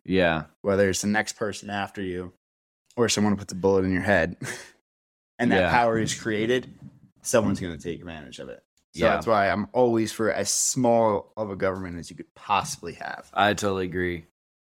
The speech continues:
Speaker 1: And so as you talked about, you know, your kind of skepticism of the government started, you know, in two thousand eight with the financial crisis. Is it fair to say that then you started, like, do, researching financial history and understand how, like, the macroeconomy works? Or, like, where did your journey go from there?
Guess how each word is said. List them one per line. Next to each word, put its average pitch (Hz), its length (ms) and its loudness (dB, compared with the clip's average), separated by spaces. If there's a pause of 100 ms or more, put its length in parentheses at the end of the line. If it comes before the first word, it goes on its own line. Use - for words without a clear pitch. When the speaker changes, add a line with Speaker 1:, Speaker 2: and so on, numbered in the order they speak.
(320)
Speaker 1:
And 147 200 2
so 151 260 4
as 147 220 0
you 147 80 -2
talked 170 320 4
about, 127 340 6
you 123 120 2
know, 117 80 4
your 113 200 6
kind 113 240 6
of 104 140 2
skepticism 107 760 4
of 107 680 2
the 110 100 0
government 101 500 4
started, 98 520 4
you 101 80 0
know, 95 80 0
in 98 60 0
two 98 100 0
thousand 104 260 4
eight 104 60 4
with 95 100 2
the - 60 -14
financial 120 420 4
crisis. 113 640 4 (240)
Is 117 140 2
it - 20 6
fair 127 180 8
to 120 80 2
say 120 200 6
that 110 160 2
then 110 160 4
you 107 80 2
started, 107 360 4
like, 95 200 2
do, 107 220 2
researching 117 680 2
financial 104 400 2
history 117 600 4
and 101 100 4
understand 101 380 0
how, 98 100 4
like, 92 160 2
the 104 80 -2
macroeconomy 123 720 4
works? 180 300 4
Or, 131 100 8
like, 110 160 4
where 123 140 6
did 123 160 2
your 120 80 2
journey 107 260 0
go 104 160 4
from 104 160 -2
there? 101 320 0